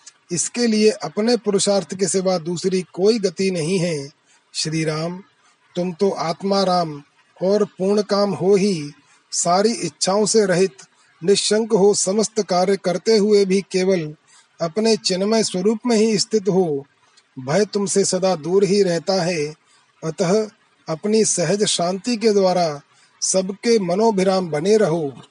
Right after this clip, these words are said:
परमार्थ तत्व का उपदेश और स्वरूप भूत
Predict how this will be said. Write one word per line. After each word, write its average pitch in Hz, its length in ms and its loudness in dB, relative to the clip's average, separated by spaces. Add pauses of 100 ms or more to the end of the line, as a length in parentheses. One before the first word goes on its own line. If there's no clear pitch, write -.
(3500)
परमार्थ 185 540 0
तत्व 208 360 -4
का 208 140 2
उपदेश 175 720 0 (440)
और 196 220 2
स्वरूप 202 480 -2
भूत 185 340 0